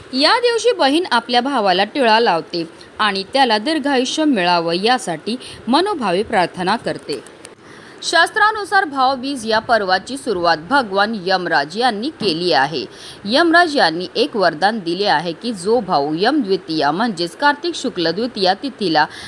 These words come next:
आपल्या बहिणीच्या हाताचे अन्न खाईल त्याच्यावर अकाल मृत्यूचे भय दूर राहील. या दिवशी यमराज हे यमुना म्हणजेच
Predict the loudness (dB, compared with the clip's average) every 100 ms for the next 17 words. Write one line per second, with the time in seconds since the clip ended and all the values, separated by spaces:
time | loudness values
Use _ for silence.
0 | -6 -2 0 0 0 -2 -2 -4 -2 0
1 | 2 0 2 0 -4 -8 -8 -12 0 0
2 | 2 -2 -2 0 0 0 -6 -16 -10 0
3 | 0 2 2 2 2 0 0 2 2 2
4 | -2 -4 -6 -2 -2 0 -2 -2 -6 -18
5 | -10 2 4 4 4 0 -2 -4 -10 -20
6 | -20 -20 -20 -20 -20 -20 -16 -4 2 2
7 | 2 0 0 0 2 2 2 0 0 -2
8 | -2 -2 -2 -2 -2 -2 -2 -2 -4